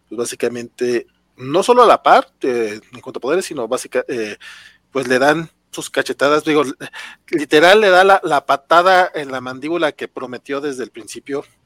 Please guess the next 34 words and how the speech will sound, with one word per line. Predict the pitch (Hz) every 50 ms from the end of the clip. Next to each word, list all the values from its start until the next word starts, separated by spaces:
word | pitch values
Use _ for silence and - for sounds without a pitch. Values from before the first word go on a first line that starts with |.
| _ _ _ _
eh, | 113 107 113 110 104 98 - - - _ _ - - - - - _ _ _
eh, | - 104 101 98 - _
Tiffany, | - 120 - 123 117 110 101 98
a, | 87 82 80 - _
digo, | - 135 117
Trin-, | 117 131 135 143 135
Trinity | - 135 139 131 117 113 110
a, | 104 95 - - - -
a, | - 110 110
al | 113 107 131 120 120
analista, | 123 127 131 131 170 170 - - 220 320 _ _ _ _ _ - _ _ _ _ _ _ _ _ _ _ _ _ _ _ _ -
y, | 151 135 135 131 127 123 117 117 117 117 113 113 110 110 107 104 101 98 98 92 87 92 - _ _ - 71 71 _ _ _ _ _ _ _ _ _ _ _ _ _ _ _ _
y | - 143 135 131
termina | _ - 143 143 156 170 185 214 214
como | - - 175 165 156 165 -
en, | - 160 147 170 - -
en | 165 139 151
un | 165 175 180
tono | - - 175 175 175 175 175 180 190 190 190 190 190 - _ _ _ _ - - - _ _ _
bastante | _ 123 127 127 - - - 165 165 170 - 196 196 _ _ _ _ _ _ _
positivo, | - 135 123 - 139 120 _ - 151 165 185 262 262
por | - 196
así | 156 - 180
decirlo, | 180 180 190 196 226 247
o |
sea, | - - -
como | - 135 131 117 -
que | - - _ _ _ _ _
sigue | - - - 151 175 185
la | 175 151
lucha | 143 151 160 - - 196 202 196 185
y | 160
siguen | - - 151 156 156 156
ellos. | 156 165 185 202 -